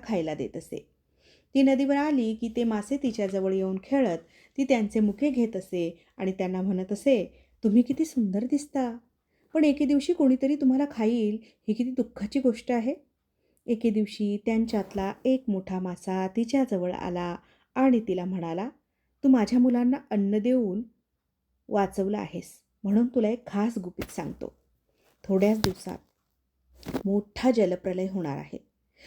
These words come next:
आणि त्याच्यात हे सर्व जग बुडणार आहे. म्हणून तू तुझ्या नवऱ्याला पाणी शिरणार नाही अशी एक पेटी बनवायला सांग. तिच्यात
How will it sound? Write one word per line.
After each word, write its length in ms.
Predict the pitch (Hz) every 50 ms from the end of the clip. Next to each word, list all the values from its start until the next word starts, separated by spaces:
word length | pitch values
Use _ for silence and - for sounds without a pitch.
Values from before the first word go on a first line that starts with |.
| - - -
आणि 160 | - 208 220
त्याच्यात 360 | 220 226 220 214 220 240 233 233
हे 60 | 240 233
सर्व 360 | 233 - 277 277 277 262 254 208
जग 180 | 220 202 196 196
बुडणार 400 | 190 180 170 147 156 175 170 170
आहे. 400 | 185 - 160 - - - - _ _ _ _ _ _ _ - - _ -
म्हणून 260 | 202 196 208 208 214
तू 100 | 214 247
तुझ्या 280 | 240 233 214 - 202 208
नवऱ्याला 500 | 202 202 180 170 160 160 165 180 202 226
पाणी 360 | 220 220 202 180 170 185 202
शिरणार 440 | - - 214 180 180 185 185 190 190
नाही 360 | 190 185 175 180 208 247 311 -
अशी 240 | - 185 - - - - -
एक 200 | 214 214 - _
पेटी 220 | - 180 175 - 180
बनवायला 500 | 180 175 170 165 165 160 156 160 165 165
सांग. 240 | - - - - - - _ _ _ _ _ _ _ _ - - _ _ -
तिच्यात 280 | 254 226 233 269 262